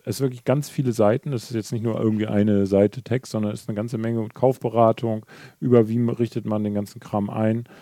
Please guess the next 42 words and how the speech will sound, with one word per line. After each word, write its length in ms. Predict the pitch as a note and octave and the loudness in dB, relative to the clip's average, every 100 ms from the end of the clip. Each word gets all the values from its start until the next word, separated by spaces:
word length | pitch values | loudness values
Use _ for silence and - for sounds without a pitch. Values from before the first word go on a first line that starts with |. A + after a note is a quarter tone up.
| - - - | -20 -20 -20
und 180 | - G#2 | -8 -2
so 140 | A2 | 2
weiter. 240 | G2+ A2 A#2 | 4 4 4
Man 100 | A2+ | 0
kann 160 | C3 | 2
ja 80 | C3+ | 4
auch 140 | A#2 - | 2 2
einzelne 340 | B2 A#2+ B2+ | -2 -2 -2
Artikel 340 | G#2 - F3+ | -4 -4 -4
bei 120 | D#3+ D3+ | 0 2
euch 180 | C#3+ | 2
kaufen, 400 | - C#3+ C3+ C#3+ | -2 -2 -2 -4
also 220 | C3 A2 G#2 | -4 -4 0
wer 160 | G#2+ | 0
vielleicht 180 | - A2+ | 0 -4
nicht 140 | A2+ | -6
das 80 | - | -8
ganze 240 | - G2 G#2+ | -8 -4 -4
Heft 180 | C3 | -4
haben 160 | B2+ A#2+ | -4 -2
will, 140 | A#2 | -2
aber 100 | A2+ | -2
natürlich 400 | F#2+ F2+ A2+ A2 | -2 -2 -6 -12
kann 140 | - G2 | -10 -8
man 80 | G2 | -8
auch 80 | |
das 80 | G2+ | -10
ganze 200 | - - | -12 -8
Heft 200 | G2+ - | -10 -12
kaufen, 420 | _ A2+ A2 A2+ A2+ - - - _ _ _ | _ -12 -10 -14 -16 -20 -20 -20 _ _ _
gar 180 | - F#2+ | 2 2
keine 300 | - G#2 G2+ | 2 -2 -2
Frage. 500 | F#2+ - G2+ A2+ B2+ B2+ - - - _ - | -4 0 2 2 0 -6 -12 -20 -20 _ -2
Ähm, 420 | B2 A2+ A2+ A#2+ - _ _ _ - _ _ _ _ | 4 4 4 -2 -10 _ _ _ -20 _ _ _ _
okay, 180 | C3+ D#3 | 4 6
wir 80 | D3 | 8
konnten 300 | - F#3 E3 | 6 6 6
nur 80 | D#3+ | 6
so 80 | |
einen 40 | C#3+ | 4
Teilaspekt 580 | - D#3+ B2+ - E2+ - _ _ | 4 6 6 2 -8 -10 _ _
besprechen. 600 | - - - F2+ F2 B2+ | -20 -18 -12 -10 -10 -18